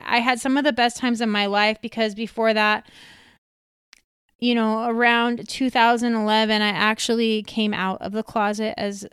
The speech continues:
a free gay woman because I, <laughs> you know, a really attractive woman started to pursue me, and I didn't see it as the typical gay person. And so that's why I was so scared to be gay, 'cause I thought, "Oh, being a gay person,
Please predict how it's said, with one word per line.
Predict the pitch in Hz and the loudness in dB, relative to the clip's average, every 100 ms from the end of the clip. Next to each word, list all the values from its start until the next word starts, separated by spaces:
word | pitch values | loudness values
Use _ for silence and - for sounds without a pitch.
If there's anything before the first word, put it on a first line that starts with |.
| - | -14
a | |
free | 196 - 269 294 294 294 285 | -14 -12 -4 0 0 0 -2
gay | 220 220 226 226 226 220 | 0 2 4 4 2 -2
woman | 185 196 185 180 185 | -4 -2 -2 -4 -4
because | 202 - 202 196 196 - - _ _ _ _ - _ _ _ _ _ | -6 -2 0 0 -2 -6 -16 _ _ _ _ -20 _ _ _ _ _
I, | - 220 240 247 247 254 254 254 98 220 220 | -4 0 2 2 2 2 0 -2 -6 -6 -2
<laughs> | 247 - 214 | -2 -4 -6
you | 220 226 | 0 0
know, | 208 202 202 - - - - - | 0 0 -4 -8 -20 -20 -20 -6
a | 240 | -2
really | 220 330 494 311 | 2 2 2 2
attractive | - 294 285 285 214 | 4 4 4 2 -2
woman | 214 254 254 233 214 214 - _ _ _ _ | 0 2 6 6 4 0 -4 _ _ _ _
started | - 262 262 262 294 233 - | -4 4 6 6 4 0 -2
to | 262 254 233 | 0 0 0
pursue | 254 - - 233 226 | -4 -4 -2 0 2
me, | 208 190 - | 0 -2 -4
and | 214 214 | -4 -2
I | 202 226 | 2 2
didn't | 262 277 240 196 | 2 0 0 -4
see | 240 233 | -2 0
it | |
as | 233 208 | 0 -2
the | 214 | -6
typical | 247 226 233 214 | -6 -6 -4 0
gay | 208 208 | 2 0
person. | 214 208 208 214 | -2 -6 -6 -6
And | 214 | -6
so | 226 220 | -4 0
that's | 240 269 - | 2 0 2
why | 269 254 | 4 4
I | 233 | 4
was | 220 220 | 0 -2
so | 240 | -4
scared | 220 233 233 | -4 0 0
to | 220 | 0
be | 208 | -2
gay, | 208 220 | 2 2
'cause | 208 214 | 0 -4
I | |
thought, | 202 208 | -2 0
"Oh, | 196 220 208 | 4 4 4
being | 240 247 | 4 4
a | |
gay | 220 226 233 | 4 2 2
person, | 240 214 214 214 | 0 -2 -2 -2